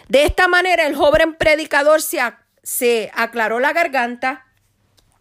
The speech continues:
y comenzó a hablar. "Algunos de los mejores días de mi vida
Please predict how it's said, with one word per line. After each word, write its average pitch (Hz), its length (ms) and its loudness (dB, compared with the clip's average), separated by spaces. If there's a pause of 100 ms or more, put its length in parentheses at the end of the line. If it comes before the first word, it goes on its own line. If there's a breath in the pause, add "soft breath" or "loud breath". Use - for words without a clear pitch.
(1700 loud breath)
y 294 160 0
comenzó 277 840 2 (200)
a 190 120 -2
hablar. 175 420 -4 (2000 soft breath)
"Algunos 269 560 0
de 320 120 2
los 294 140 2
mejores 277 580 -2
días 302 260 -4
de 269 140 -4
mi 262 160 -8
vida 240 420 -6